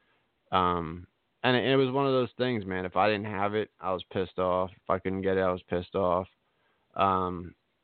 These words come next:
anything good I wanted to do, I had to make sure I got that in first.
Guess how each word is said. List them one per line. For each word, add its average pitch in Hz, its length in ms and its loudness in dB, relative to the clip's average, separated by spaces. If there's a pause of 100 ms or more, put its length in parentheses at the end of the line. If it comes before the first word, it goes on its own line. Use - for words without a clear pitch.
(260)
anything 131 440 0
good 113 220 2
I 104 80 2
wanted 101 360 -2
to 101 60 -8
do, 101 340 -4
I 92 60 -4
had 95 140 -6
to 95 80 -6
make 90 240 -10
sure 92 260 -4
I 90 60 -6
got 90 240 -4
that 85 200 -4
in 90 320 -8
first. 95 380 -2